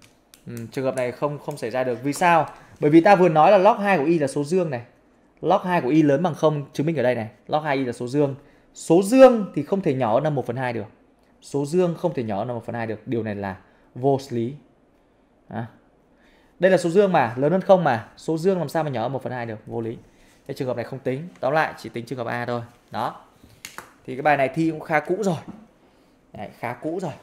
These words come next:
Nói chung là với thầy thì đây là cũ rồi. Nhá.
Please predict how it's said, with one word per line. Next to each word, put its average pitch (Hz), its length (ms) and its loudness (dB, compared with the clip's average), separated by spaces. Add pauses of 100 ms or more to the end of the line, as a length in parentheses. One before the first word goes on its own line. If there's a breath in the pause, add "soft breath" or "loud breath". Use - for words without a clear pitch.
(440 soft breath)
Nói 131 120 -4
chung 175 200 -4
là 127 280 2
với 143 120 0
thầy 165 220 -2
thì 123 120 -12
đây 127 140 -4
là 127 80 -6 (100)
cũ 147 160 -10
rồi. 151 100 -14 (640 soft breath)
Nhá. 170 180 0